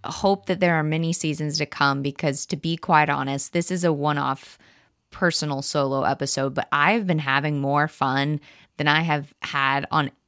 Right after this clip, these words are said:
any other project probably in my entire life. Uh, and, and just a, a little bit about me, uh, because this is, uh, no one's here to interview me, so I guess I kinda have to <laughs> interview myself.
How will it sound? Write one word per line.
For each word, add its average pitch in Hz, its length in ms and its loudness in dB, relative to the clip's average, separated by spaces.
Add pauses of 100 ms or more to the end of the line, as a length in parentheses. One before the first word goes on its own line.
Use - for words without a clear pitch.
any 170 380 2
other 151 220 0
project 143 540 0
probably 208 400 0
in 190 100 2
my 143 320 2
entire 139 520 -4
life. - 460 -10 (460)
Uh, 143 460 4
and, 170 140 -2 (100)
and 165 180 0
just - 220 -4
a, 175 120 -4 (100)
a 190 80 0
little 226 220 0
bit - 140 -2
about 160 320 4
me, 160 420 0 (520)
uh, 143 240 4
because 143 400 -6
this - 180 -6
is, 139 320 -4 (1300)
uh, 135 120 4
no 160 220 4
one's 160 240 2
here 160 180 2
to - 120 0
interview 151 320 0
me, 151 200 0
so 143 180 0
I 147 80 0
guess 151 240 0
I 185 40 2
kinda 180 220 0
have 180 140 -4
to - 120 -12
<laughs> - 0 -
interview 190 380 0
myself. - 880 -4